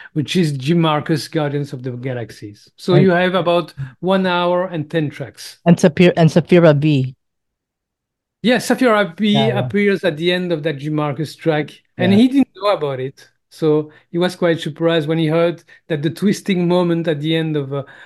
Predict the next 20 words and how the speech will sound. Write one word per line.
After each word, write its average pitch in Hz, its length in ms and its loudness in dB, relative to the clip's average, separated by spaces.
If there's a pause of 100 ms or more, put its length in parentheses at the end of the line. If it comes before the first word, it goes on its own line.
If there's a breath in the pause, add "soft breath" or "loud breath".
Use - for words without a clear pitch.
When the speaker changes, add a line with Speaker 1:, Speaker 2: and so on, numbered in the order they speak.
(160 loud breath)
Speaker 1:
uh, 135 440 -6
Guardians 151 480 -2
of 143 160 -2
the 139 60 -6
Galaxy 143 800 -4 (320 soft breath)
is 156 200 -2
his, 143 320 -4
uh, 139 240 -2
beloved 147 500 -2
Safira. 135 600 -6 (320)
So 147 120 -8
that 147 140 -2
was 147 160 -4
kind 143 180 -4
of 131 100 -8
fun. 147 360 -6
And, 147 140 -10
you - 100 -14
Speaker 2:
Oh, 185 420 4
Speaker 1:
know, - 0 -